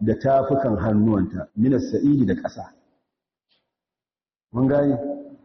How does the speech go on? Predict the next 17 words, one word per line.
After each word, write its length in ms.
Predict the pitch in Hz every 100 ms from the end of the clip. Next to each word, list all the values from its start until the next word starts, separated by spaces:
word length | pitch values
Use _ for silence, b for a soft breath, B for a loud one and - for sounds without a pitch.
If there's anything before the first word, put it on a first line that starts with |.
| _ _ _ _ _ _
Sai 140 | 151
a 120 | 139
mata 200 | 123 -
taimama. 340 | 104 104 92 - - - _ _ _ _ _ _ -
Ba 200 | 120 156
wanda 160 | 147 139
zai 140 | 139
mata 200 | 127 -
wanka 340 | 107 107 117 123
a 60 | 95
wurin. 220 | 90 95 - _ _ _ _ _ _ _ _ _ _ _ _ _ _ 104
To 60 |
sai 180 | - 147
a 40 | 135
samu 320 | 113 107 117
wani 140 | 120 120
namiji 380 | 120 123 -